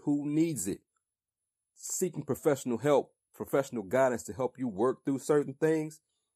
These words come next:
We, it's, it's a wrap for all that, that, that negative energy around that, the negative connotations around that. We done with that.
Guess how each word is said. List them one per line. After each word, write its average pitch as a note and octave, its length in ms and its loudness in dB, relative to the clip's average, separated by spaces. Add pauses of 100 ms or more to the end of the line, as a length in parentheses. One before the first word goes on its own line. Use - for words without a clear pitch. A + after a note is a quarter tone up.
(200)
We, B2+ 380 0
it's, B2+ 240 -2
it's D3 200 -2
a D3+ 60 0
wrap C#3+ 360 0
for C3+ 100 2
all B2+ 160 4
that, B2 300 0
that, A2+ 300 -4
that A2 160 0
negative A#2 400 -2
energy G2+ 300 -2
around F2+ 380 -2
that, - 200 -6
the F#2 80 -8
negative A#2 340 -2
connotations A#2 680 -2
around F2 300 -6
that. - 160 -18 (360)
We A2+ 140 -4
done C3+ 260 2
with F#2+ 140 2
that. - 180 -6